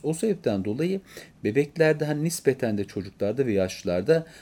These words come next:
kanama özellikle ciddi bir durum olarak ortaya çıkıyor. Diğer taraftan efendim bir kronik rahatsızlığı varsa diyabet gibi, tansiyon gibi, kalp yetmezliği gibi yine önemli bir hal alıyor. Diğer taraftan yine ka-, e, bir şekilde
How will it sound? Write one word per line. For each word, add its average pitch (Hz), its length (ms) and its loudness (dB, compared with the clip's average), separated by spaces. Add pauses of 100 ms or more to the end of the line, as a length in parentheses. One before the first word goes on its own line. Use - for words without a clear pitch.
(140)
kanama 123 340 0
özellikle 113 540 0
ciddi 107 420 -2
bir 87 180 2
durum 85 260 -2
olarak 82 360 -2
ortaya 85 360 -4
çıkıyor. 82 360 -8
Diğer 131 260 4
taraftan 123 500 0 (360)
efendim 135 460 -2 (240)
bir 131 180 2
kronik 135 360 0
rahatsızlığı 117 560 0
varsa 117 420 2
diyabet 113 480 2
gibi, 113 260 -4
tansiyon 110 540 -4
gibi, 110 200 -2
kalp 113 280 -4
yetmezliği 110 580 -2
gibi 117 400 2 (360)
yine 120 300 4
önemli 92 520 2
bir 87 120 0
hal 85 260 2
alıyor. 98 340 2 (300)
Diğer 127 200 6
taraftan 135 220 2
yine 131 180 4
ka-, 110 440 4
e, 104 100 0
bir 113 60 -4
şekilde 117 640 4